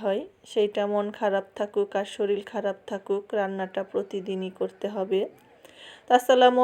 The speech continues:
আলাইকুম, সানজানা কিচেনে সবাইকে স্বাগতম। প্রিয় বন্ধুরা, সবাই কেমন আছো? চলে এসেছি আজকে খুবই মজাদার একটা লইট্টা শুটকির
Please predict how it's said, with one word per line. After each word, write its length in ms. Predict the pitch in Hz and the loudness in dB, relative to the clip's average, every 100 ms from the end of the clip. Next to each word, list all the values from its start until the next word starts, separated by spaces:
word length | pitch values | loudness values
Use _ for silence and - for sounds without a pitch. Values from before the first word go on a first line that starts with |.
| 247 | 8
আলাইকুম, 420 | 240 240 247 247 294 | 8 6 8 6 8
সানজানা 400 | 277 240 240 240 240 | 2 4 2 2 0
কিচেনে 380 | 233 240 226 220 240 | -2 0 2 2 2
সবাইকে 380 | 214 214 214 220 220 | 4 4 4 0 2
স্বাগতম। 500 | 220 208 208 226 233 | 2 2 2 2 2
প্রিয় 260 | 254 233 220 214 | 2 4 6 6
বন্ধুরা, 400 | 220 220 214 208 208 | 0 2 4 4 4
সবাই 220 | 208 202 202 | 2 2 2
কেমন 260 | 208 208 202 208 | 0 2 -2 -4
আছো? 200 | 208 240 233 - | -2 -4 -4 2
চলে 220 | 233 226 226 | 4 6 6
এসেছি 340 | 233 226 - 226 - | 4 -4 -2 -2 0
আজকে 300 | 214 - 220 220 | -2 0 0 0
খুবই 280 | - 226 214 220 | 0 0 2 -2
মজাদার 480 | 214 208 214 208 214 - | -2 0 0 2 2 2
একটা 200 | 196 - 202 202 | -2 0 0 2
লইট্টা 300 | 208 208 220 | 0 0 -2
শুটকির 500 | - 202 - 220 | -2 -6 -4 -4